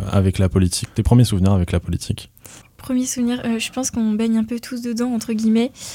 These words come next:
Speaker 2: Euh, bah, des... Je pense qu'on est tous influencés aussi par un peu nos milieux sociaux, et cetera. Donc, euh, j'imagine dès l'enfance, euh, quand on entend, euh,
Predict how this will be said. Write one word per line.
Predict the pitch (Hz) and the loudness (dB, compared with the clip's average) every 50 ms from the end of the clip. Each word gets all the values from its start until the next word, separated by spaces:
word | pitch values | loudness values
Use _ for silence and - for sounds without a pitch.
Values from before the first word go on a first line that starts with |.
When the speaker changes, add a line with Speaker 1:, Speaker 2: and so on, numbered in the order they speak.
| - - - _ - - | -18 -20 -20 _ -8 -4
Speaker 2:
Euh, | 233 226 220 214 220 214 | -2 0 2 2 0 0
bah, | 208 220 214 208 208 | 0 2 2 2 2
des... | 208 208 233 247 240 240 240 240 240 233 233 226 226 | 2 2 2 2 2 2 2 2 2 2 0 0 -2
Je | 247 - - | -4 -6 -8
pense | 262 269 - | -8 -8 -4
qu'on | - 233 226 220 | -2 0 2 2
est | 220 | 0
tous | 220 262 262 - | 0 -2 -4 -4
influencés | 247 233 - 240 233 233 233 - - 247 | -4 -4 -4 -4 -4 -4 -4 -4 -4 -6
aussi | 226 220 - 240 | -6 -6 -6 -6
par | 240 233 226 | -4 -2 -2
un | 220 220 | -2 -2
peu | 220 - 240 | -2 0 0
nos | 226 226 | 2 2
milieux | 220 226 226 220 220 233 233 | 4 2 2 2 2 0 0
sociaux, | 233 - 254 - - 254 240 | -2 -4 -6 -4 -2 -2 -2
et | 226 | -2
cetera. | - 226 220 - 220 226 233 269 - - - - - - - - - - - | -2 -4 -2 -2 0 0 0 -2 -4 -8 -10 -10 -8 -8 -10 -12 -18 -10 -6
Donc, | 240 233 233 - - | -4 -4 -4 -2 -2
euh, | 226 220 220 214 214 214 | 0 2 2 2 2 0
j'imagine | 214 214 226 233 233 226 226 240 240 | 0 2 2 2 2 4 2 2 2
dès | 233 247 | 2 2
l'enfance, | 240 233 233 - 262 262 294 - - - | 2 2 0 0 0 0 0 0 0 0
euh, | 226 226 226 220 220 | 0 0 -2 -2 -2
quand | - 220 220 226 | -4 -4 -4 -2
on | 220 214 | 0 0
entend, | 214 214 - 233 240 240 240 233 | 0 -2 -2 -2 0 0 2 2
euh, | 220 208 220 | 2 2 2